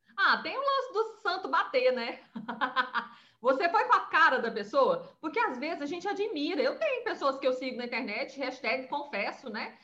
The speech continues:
Que eu admiro tecnicamente, mas que eu não queria estar mais perto da pessoa, né? Às vezes você vai mudando de ideia, né? Agora, eu acho muito importante você ir com a cara da pessoa mesmo, sabe? Você falar assim, "Nossa, que legal,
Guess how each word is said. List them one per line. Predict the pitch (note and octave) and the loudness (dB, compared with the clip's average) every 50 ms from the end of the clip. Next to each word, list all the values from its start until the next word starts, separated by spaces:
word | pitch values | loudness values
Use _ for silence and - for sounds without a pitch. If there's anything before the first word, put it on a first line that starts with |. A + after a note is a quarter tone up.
| _ _ _ | _ _ _
Que | _ D4 | _ 0
eu | D4 | 2
admiro | E4 D#4 E4 G#4 G4+ F4 E4 F4+ F4 | 2 2 0 -2 -2 -2 -4 -4 -4
tecnicamente, | - - D4+ D4 D4+ C#4+ C#4+ C#4+ D#4 F4 F#4 D#4+ D#4+ G4 A4 - B4 A4+ | -4 -4 -4 -2 -2 -6 -2 0 0 0 0 0 -6 -8 -10 -10 -2 2
mas | G#4+ E4 G4 B4+ B4+ - | 2 2 4 2 0 -2
que | A#4+ | -2
eu | B4 | -2
não | B4+ C5+ | -2 -4
queria | C5 C#5 C#5 C5 | -4 0 2 2
estar | C5 C5 B4 | 2 6 6
mais | A#4+ A#4+ A#4+ - | 6 6 6 2
perto | - F#4+ G4+ - C#4+ | 0 0 0 0 -2
da | F4 F#4 | -4 -2
pessoa, | A#4+ B4+ B4+ C5 C5+ F#4+ C#4+ B3+ B3 B3+ - - _ _ _ _ _ | 0 0 2 2 4 4 4 4 2 0 -4 -10 _ _ _ _ _
né? | G3 G3 A#3 C4 D#3+ | -2 -2 0 2 4
Às | G#3 A3+ B3+ C4+ | 4 4 4 4
vezes | E4 G#4 D4+ D4+ | 0 -2 -2 -2
você | - A4 | -2 2
vai | E4 E4 | 2 2
mudando | D#4 C#4+ A#3 C4+ C4+ B3+ | 2 4 2 2 2 2
de | A3 A3 | 0 -2
ideia, | A3 - G#3 B3+ D4 D4 D4 C#4+ C#4 C4+ C4 C4 C4 B3+ B3+ B3+ - - _ _ | -2 0 2 2 4 4 4 4 4 6 6 6 6 4 2 0 -4 -10 _ _
né? | - G3+ A3 A#3+ B3+ G#3+ | -2 0 0 0 2 4
Agora, | A3 A3 A#3+ B3+ C4+ D4+ | 4 4 6 4 4 4
eu | F4 | 6
acho | F4 E4 - - E4+ E4+ E4 | 6 6 4 4 -2 -4 0
muito | E4 A4 A#4+ A#4+ B4+ C5 | 2 2 2 2 -2 -2
importante | - G#4 G4+ D4+ - - A3 A3+ B3 B3+ - | 0 0 0 0 0 0 0 0 0 -2 -2
você | G#3+ B3 B3+ - - C4 | -2 -2 -2 0 -2 -4
ir | C4 D4+ | -4 -2
com | - B3+ | -2 -2
a | - | 0
cara | - D4 C#4+ C#4+ | 0 0 0 0
da | C4+ C#4+ | -2 -2
pessoa | C#4 C#4 C4+ C#4 D4 C4+ D#4+ G#4+ | -2 -4 -4 -2 -2 -2 -2 -2
mesmo, | G4 C4 A3+ G3+ F3 F3 F3 E3 D#3+ - - - _ _ | -2 -2 -2 -2 -2 -6 -8 -10 -10 -12 -14 -20 _ _
sabe? | - G#3 G#3 G3 | 0 2 2 2
Você | A3 A3+ A3+ B3+ B3+ | -2 -2 -2 -2 0
falar | - B3+ B3+ | 2 2 2
assim, | B3+ B3+ C4+ C4 | 2 0 -2 -2
"Nossa, | C#4 E4 F4 - C4+ | -2 -2 -2 -2 -6
que | - D4+ G#4 | -8 -6 -4
legal, | B4 C#5 C5+ F#4+ A#3 A3+ G#3+ G3 F#3+ E3+ E3 - | -2 -2 -2 0 2 2 4 4 4 2 -2 -4